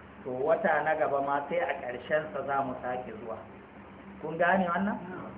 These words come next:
Speaker 1: Yawwa, kaga a wa-, sau ɗaya a wata ya kamata a ce mun yi tanadi kafin wannan watan ya ƙare, mun yi wa tafiyar tanadi.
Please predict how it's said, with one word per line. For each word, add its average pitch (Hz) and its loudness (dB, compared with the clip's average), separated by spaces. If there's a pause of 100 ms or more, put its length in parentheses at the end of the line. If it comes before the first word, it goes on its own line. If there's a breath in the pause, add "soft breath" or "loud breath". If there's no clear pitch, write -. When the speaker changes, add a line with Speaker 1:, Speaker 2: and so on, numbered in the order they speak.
(180)
Speaker 1:
Yawwa, 127 -2
kaga 156 0
a 151 0
wa-, 139 -2
sau 135 -4
ɗaya 190 4
a 170 2
wata 151 2
ya 127 4
kamata 143 -4
a 123 -2
ce 139 -8 (540)
mun 135 -8 (100)
yi 156 -8
tanadi 143 -2
kafin 131 -2
wannan 135 -2
watan 139 -4
ya 120 -4
ƙare, 147 2 (360)
mun 151 -8
yi 165 -6
wa 151 4
tafiyar 135 -2
tanadi. 120 -4